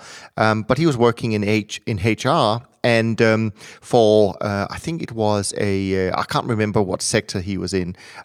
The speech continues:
Um, could, could be medicine, I'm not sure. But anyways, or pharmaceutical. But he was saying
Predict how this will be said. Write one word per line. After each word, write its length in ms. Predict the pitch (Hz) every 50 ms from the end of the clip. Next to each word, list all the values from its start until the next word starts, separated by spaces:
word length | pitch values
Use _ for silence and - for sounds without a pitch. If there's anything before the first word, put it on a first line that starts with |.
| _
Um, 260 | - 107 95 92 - - - - - - _ _
could, 260 | - 208 - - - -
could 180 | - 175 143
be 120 | - 139 123
medicine, 460 | 110 107 101 98 101 - - 92 92
I'm 140 | 101 123 123
not 120 | 113 -
sure. 240 | - - 95 95 - -
But 140 | 143 151
anyways, 420 | 165 147 139 113 92 92 87 - -
or 80 | -
pharmaceutical. 680 | - - 107 95 90 - - 104 95 - - - - - - - - - - - - - -
But 80 | 139
he 100 | 131 151
was 120 | 156 151 -
saying 360 | - 160 139 131 131 135